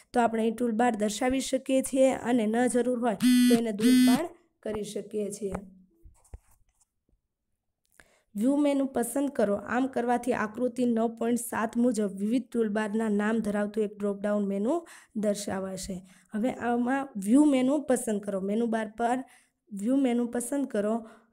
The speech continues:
અને આમ કરવાથી આકૃતિ નવ પોઇન્ટ સાતમાં જે આકૃતિ દર્શાવેલી છે, જે ટૂલબાર પર ડ્રોપડાઉન મેનુ દર્શાવેલા છે એ તમને જોવા મળશે. તો વ્યૂ મેનુ પસંદ કર્યું, એમાં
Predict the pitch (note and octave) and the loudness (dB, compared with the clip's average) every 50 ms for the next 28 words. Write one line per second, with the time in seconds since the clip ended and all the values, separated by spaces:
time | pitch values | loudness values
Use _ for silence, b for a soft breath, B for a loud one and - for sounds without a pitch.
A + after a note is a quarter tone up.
0 | _ - B3 A#3 A3 G3+ - - G#3 A#3+ C4 B3+ C4 C4 B3 B3 A#3+ A#3+ A#3+ - | _ -2 0 0 0 0 -2 -2 0 0 0 0 0 -2 -2 0 -2 -2 -2 -4
1 | C4 - - - G#3+ G#3+ - - C4 C#4+ C#4 - D4 C#4+ C#4 B3+ A3+ A#3 A#3+ B3 | -6 -6 -6 -8 -10 -12 -10 -8 -8 -8 -6 -6 -6 -4 -2 -2 -2 -2 -4 -6
2 | A#3+ - C4 C4 C4 B3 - - - A#3 A#3 A#3 A3+ - _ _ - A3+ - - | -6 -6 -6 -4 -4 -6 -8 -10 -10 -10 -10 -10 -12 -14 _ _ -14 -12 -12 -12
3 | - G#3 A3+ A3+ A3+ _ _ C4+ C4+ B3+ B3+ - - C#4 C4+ C4+ C4+ C4+ - A3+ | -10 -10 -10 -12 -12 _ _ -6 -6 -6 -6 -8 -6 -4 -2 -2 -2 -4 -6 -10
4 | A3 A3+ - - B3+ A#3 A#3+ B3+ G#3 A3+ A#3 A3+ - B3 A#3 A#3 A#3+ A#3+ A#3 A3+ | -12 -12 -10 -12 -12 -10 -10 -8 -8 -6 -8 -6 -6 -6 -6 -4 -4 -6 -6 -6
5 | A3+ - A3+ G#3 G3+ b b b b b _ - A#3+ A#3 A#3 A#3+ A#3 A#3+ A#3+ A#3 | -6 -8 -8 -8 -8 b b b b b _ -4 -2 0 0 0 -2 -4 -6 -6
6 | A3+ G#3+ A3 A3+ A3+ - - B3+ G#3+ G#3 - A#3 A#3 A#3 A3+ A3 A#3 A#3 A#3 A#3+ | -6 -6 -6 -8 -6 -6 -6 -6 -6 -4 -4 -4 -4 -4 -4 -4 -2 -2 -2 -2
7 | A#3 A3 G#3 G#3 G#3+ B3 C4 B3 - A#3+ A#3 A#3 - - A3+ A3+ A3+ A3+ A3+ A3+ | -4 -4 -2 -2 -2 -2 -2 -2 -4 -6 -6 -8 -8 -6 -6 -4 -2 -2 -4 -4
8 | A3+ A3+ G3+ - - G#3 G#3+ - A3+ G#3 G#3+ A#3 C#4+ E4+ E4+ B B B B B | -6 -8 -10 -8 -8 -12 -10 -8 -8 -8 -6 -4 -4 -4 -6 B B B B B
9 | _ - A#3 A3 G#3 F#3+ F#3+ F#3+ F#3 F#3+ F#3 - - - - - - - - - | _ -2 0 0 0 0 -2 -8 -12 -12 -12 -14 -14 -16 -16 -18 -20 -20 -12 -10
10 | G#3+ G3 G3+ A3+ C4 C4+ C4+ C4 C4 C4+ C4 C4 B3+ A#3+ - - B3+ B3+ B3 - | -10 -8 -4 -2 0 0 0 0 0 -2 -4 -4 -8 -10 -8 -8 -8 -8 -6 -6
11 | B3 A#3+ B3+ C4 B3+ - - - B3 A#3 G#3 G3+ G3+ | -6 -6 -6 -8 -10 -12 -10 -8 -8 -6 -6 -8 -10